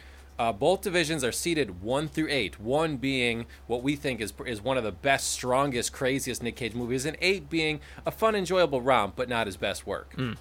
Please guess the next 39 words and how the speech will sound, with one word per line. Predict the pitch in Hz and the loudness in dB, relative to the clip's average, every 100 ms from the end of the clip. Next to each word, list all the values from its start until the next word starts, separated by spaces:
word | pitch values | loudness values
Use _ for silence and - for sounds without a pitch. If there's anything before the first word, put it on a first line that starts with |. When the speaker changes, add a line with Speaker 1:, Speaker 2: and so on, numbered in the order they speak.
| - | -6
Speaker 1:
So | - 135 | 2 4
we've | 127 | 6
got | 127 - | 6 6
two | 190 208 | 2 4
divisions, | 190 175 151 110 | 6 6 4 0
one | 127 156 | 2 2
through | 151 151 | 0 2
eight. | 135 82 | 2 2
We'll | 98 95 | -4 -4
do | 98 | -4
one | 104 120 | -2 -2
division, | 135 139 127 127 | 0 -2 -2 -4
second | - 127 139 | 2 2 0
one, | 127 131 131 - - | 0 0 0 -6 -10
until | 123 151 | -2 2
we | 127 | 2
have | - | 2
two | 160 | 0
division | 170 170 160 160 | 2 2 2 2
winners, | 165 110 85 80 - - - | 2 2 0 -6 -10 -16 -6
and | 101 | 0
then | 123 | 2
we'll | 120 104 | 2 0
put | 147 143 | 0 -2
them | 98 | 0
head-to-head | 107 131 143 139 113 92 | 2 0 2 2 2 2
and | 90 | -4
decide | 85 123 104 92 | 0 4 4 2
Speaker 2:
<laughs> | - - | -4 -2
Speaker 1:
what | 110 131 | 4 4
is | - | 4
the | - | 2
greatest | 127 123 123 - - - - | 4 4 4 0 -2 -8 2
in | 143 | 6
the | 170 | 8
cage | 208 180 139 | 12 12 12
match. | 139 117 113 - | 12 12 10 6
Speaker 2:
Yes. | - 127 120 104 101 | 6 6 6 4 -4
Speaker 1:
<laughs> | - | -4